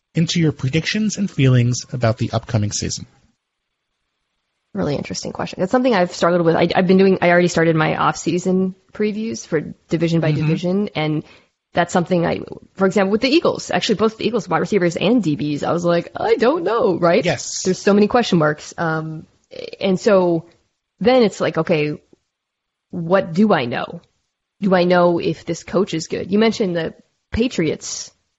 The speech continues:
Speaker 2: uh, defensive line. I think that's a really good example of a unit,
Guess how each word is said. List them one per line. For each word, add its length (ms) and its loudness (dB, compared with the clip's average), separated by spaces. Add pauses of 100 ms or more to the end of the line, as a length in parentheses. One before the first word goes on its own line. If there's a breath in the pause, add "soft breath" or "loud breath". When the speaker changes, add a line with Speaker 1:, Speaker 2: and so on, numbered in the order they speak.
(120)
Speaker 2:
uh, 140 -4
defensive 420 -4
line. 340 -6
I 140 0
think 140 4
that's 160 0
a 80 2
really 280 2
good 140 2
example 480 -2
of 160 -4 (640 soft breath)
a 80 4
unit, 640 0